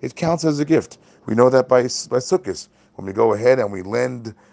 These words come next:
we lend somebody, um, uh, our lulav and esrog, even though he may have to own it, let's say the first day,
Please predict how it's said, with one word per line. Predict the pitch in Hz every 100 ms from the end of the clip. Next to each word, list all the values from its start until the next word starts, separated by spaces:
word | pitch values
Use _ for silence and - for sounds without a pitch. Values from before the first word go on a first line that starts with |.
| -
we | 95
lend | 104 123 117
somebody, | 123 113 104 107 98 90 85 73 _ _ _ _ _ _ _ _ - - -
um, | 92 90
uh, | 87
our | 87 90
lulav | 110 117 85
and |
esrog, | 90 - 139 160 - _ _
even | 113 123
though | 117
he | 104
may | 98 107
have | 98
to | -
own | 92 92
it, | 98
let's | -
say | 85
the |
first | 85 87 78
day, | 71 87